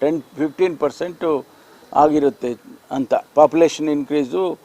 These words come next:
ಹಿಂದೆ ಮಾಡಿರುವ ಅಧ್ಯಯನಗಳೆಲ್ಲ ಆ ರೀತಿ ಹೇಳುತ್ತೆ, ಸ್ಟಡೀಸ್ ಎಲ್ಲ ಫಿಫ್ಟೀನ್ ಪರ್ಸೆಂಟ್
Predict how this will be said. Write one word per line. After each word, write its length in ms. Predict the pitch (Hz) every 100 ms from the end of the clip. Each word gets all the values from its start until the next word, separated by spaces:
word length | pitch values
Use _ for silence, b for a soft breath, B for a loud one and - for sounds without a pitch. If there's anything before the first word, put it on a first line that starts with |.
| b b -
ಹಿಂದೆ 280 | 147 170 180
ಮಾಡಿರುವ 640 | 170 160 160 151 156 151
ಅಧ್ಯಯನಗಳೆಲ್ಲ 720 | 147 135 160 160 147 147 139 147
ಆ 180 | 180
ರೀತಿ 280 | 147 139 160
ಹೇಳುತ್ತೆ, 420 | 143 143 139 113
ಸ್ಟಡೀಸ್ 500 | 98 - 135 147 135
ಎಲ್ಲ 140 | 127 107 - b b b -
ಫಿಫ್ಟೀನ್ 380 | 139 - 160 147
ಪರ್ಸೆಂಟ್ 420 | 147 - 156 160